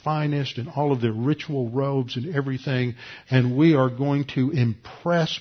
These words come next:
Baal with everything that we have. And he gathers everybody into the temple,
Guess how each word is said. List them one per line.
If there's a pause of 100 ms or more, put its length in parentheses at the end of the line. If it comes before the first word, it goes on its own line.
Baal
with
everything
that
we
have.
And
he
gathers
everybody
into
the
temple,